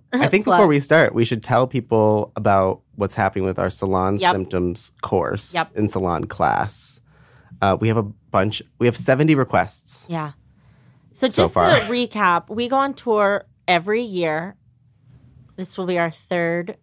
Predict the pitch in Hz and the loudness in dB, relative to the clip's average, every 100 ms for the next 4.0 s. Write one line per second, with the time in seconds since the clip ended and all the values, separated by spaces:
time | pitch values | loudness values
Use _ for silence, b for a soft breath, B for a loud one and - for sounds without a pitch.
0 | _ - - 156 - 202 247 _ _ _ | _ -18 -8 -6 -6 -10 -14 _ _ _
1 | _ _ - b - - - 113 - 85 | _ _ -20 b -8 -4 -2 -4 -2 -2
2 | 92 - 208 214 208 170 147 214 269 b | -2 -2 0 0 -4 -4 -2 -4 -10 b
3 | b b _ 190 185 185 180 180 175 180 | b b _ 0 2 2 0 0 -2 -6